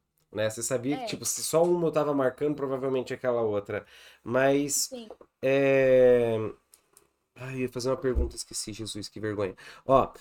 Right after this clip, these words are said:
Speaker 1: mas vamos, vou, vou aproveitar, vou aproveitar essa, essa ideia que você tava falando, dos conteúdos básicos. Isso vale também, isso vale, na verdade, pra qualquer prova,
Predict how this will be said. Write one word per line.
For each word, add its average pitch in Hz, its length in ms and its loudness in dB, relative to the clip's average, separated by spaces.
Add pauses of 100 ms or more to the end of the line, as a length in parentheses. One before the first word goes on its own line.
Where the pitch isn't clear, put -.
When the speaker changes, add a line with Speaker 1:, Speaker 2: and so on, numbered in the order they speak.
(120)
Speaker 1:
mas 123 140 0
vamos, 165 360 4
vou, 151 220 6
vou 143 140 8
aproveitar, 151 800 2
vou 143 120 0
aproveitar 139 720 2
essa, 120 720 0 (380)
essa 127 280 0
ideia 127 380 4
que - 100 -16
você 127 100 -10
tava 127 280 2
falando, 113 460 0 (340)
dos 117 140 -10
conteúdos 127 640 -2
básicos. 104 720 -4
Isso 143 220 -8
vale 151 240 2
também, 156 520 2
isso 139 160 -6
vale, 165 180 2
na 175 100 2
verdade, 160 320 2
pra 165 140 -2
qualquer 165 480 -2
prova, 107 560 -4